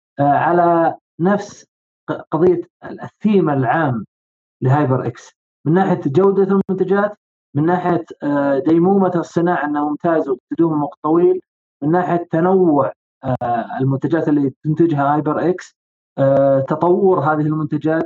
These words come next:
مع التقنية ومع ت-، مع تحديث التقنية السنوي. هذه الأمور أهم من قضية رفع السعر بنسبة بسيطة يعني، إلا إذا كان عاد بيدبلون السعر ما أدري، لكن أنا أقصد إذا كان المقصود رفع السعر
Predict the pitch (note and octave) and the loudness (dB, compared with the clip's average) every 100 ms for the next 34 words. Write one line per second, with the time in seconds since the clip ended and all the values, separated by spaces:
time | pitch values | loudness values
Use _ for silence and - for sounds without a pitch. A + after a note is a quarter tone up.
0 | D3+ C3 - F3 D#3+ D3+ D#3 C#3 - B2+ | -6 -8 -6 -4 -2 0 0 -2 -4 -2
1 | C#3+ C3 - - - D3 D#3 C#3+ D#3 D3+ | -2 -4 -10 -16 -4 -2 -2 -4 -4 -2
2 | C#3+ - C#3+ C#3+ D#3 E3 - _ _ _ | -4 -2 -4 -2 0 -2 -4 _ _ _
3 | _ G3 A#3+ A#3 A3+ A#3+ A3+ A#3 B3 A#3 | _ -2 2 2 2 0 0 0 0 0
4 | D#3+ E3 F3+ F3 D3+ D#3+ - - - _ | -2 2 2 2 0 -4 -6 -14 -18 _
5 | _ _ _ _ _ _ - _ - - | _ _ _ _ _ _ -20 _ -12 -6
6 | - F#3 D3+ B2 C#3 D#3+ C#3 C3+ C3 D#3+ | -2 0 0 -2 -2 -2 -2 -4 -2 -2
7 | D3+ G#2+ - _ _ _ - F#3 F#3 F3 | -2 -8 -12 _ _ _ -2 2 2 0
8 | F3+ C3+ D3+ C#3 B2 A#2+ C3+ D3+ - F#3 | 0 0 -2 -4 -6 -4 -4 -2 0 2
9 | F#3+ B2 F#3+ D#3+ F#3 A#3+ G#3+ A#2+ A#2+ C3+ | 0 -2 -4 -2 0 0 -2 -4 -4 -4
10 | - E3 - _ _ E3+ F#3+ F#3 F#3+ E3+ | -4 -6 -8 _ _ -2 -2 0 2 2
11 | F3 G3+ F3 E3 E3+ - F#3 F3+ G3 - | 2 0 2 0 -2 0 2 2 0 -2
12 | - F#3+ D3+ | -4 -4 -2